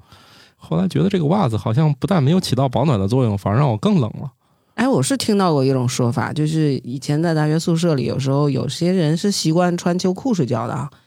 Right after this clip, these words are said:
Speaker 2: 然后就有人说穿秋裤保暖，有人说穿秋裤反而更冷。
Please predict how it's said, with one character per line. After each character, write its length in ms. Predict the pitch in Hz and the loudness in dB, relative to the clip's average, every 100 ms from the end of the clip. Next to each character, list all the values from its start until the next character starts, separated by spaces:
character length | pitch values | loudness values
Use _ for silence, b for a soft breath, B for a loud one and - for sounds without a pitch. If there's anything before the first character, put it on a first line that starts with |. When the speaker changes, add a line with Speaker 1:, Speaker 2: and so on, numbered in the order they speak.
| b b b b | b b b b
Speaker 2:
然 100 | 156 | -2
后 100 | 208 | 0
就 200 | 233 262 | 2 2
有 180 | 202 135 | 2 2
人 240 | 127 131 156 | 2 0 0
说 220 | 175 170 | 0 0
穿 240 | - 156 | 0 0
秋 180 | 160 160 | 2 0
裤 240 | 151 147 | 0 -4
保 220 | 135 - 135 | -2 -2 -2
暖， 200 | 127 127 | 0 0
有 140 | 131 | 2
人 180 | 120 151 | 2 0
说 240 | 160 196 | 0 -2
穿 220 | 202 214 | 0 -2
秋 220 | 214 214 214 | 0 0 -2
裤 340 | - 175 147 | -2 0 0
反 180 | 139 143 | 0 0
而 240 | 120 151 | 0 0
更 420 | 175 285 165 143 170 | 0 0 0 0 -6
冷。 220 | 139 - | -6 -6